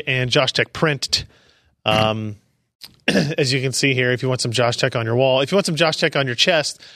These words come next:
you can just buy the T-shirt variant <laughs> here. And I can think of really nothing better in my life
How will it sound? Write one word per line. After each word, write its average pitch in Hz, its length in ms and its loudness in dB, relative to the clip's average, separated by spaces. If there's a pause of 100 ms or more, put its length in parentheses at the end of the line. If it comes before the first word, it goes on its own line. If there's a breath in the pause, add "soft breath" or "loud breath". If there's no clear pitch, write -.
(240 loud breath)
you 131 100 2
can 131 140 0
just 123 180 0
buy 131 220 4
the 120 80 -4
T-shirt - 540 0 (440)
variant 117 680 0
<laughs> - 60 -18
here. 107 360 -2 (1160)
And 165 80 0
I 196 80 2
can 190 120 -2
think 196 120 2
of 165 100 2
really 165 160 2
nothing 147 280 0
better 135 240 4
in 117 60 -4
my 110 100 -2
life 120 440 2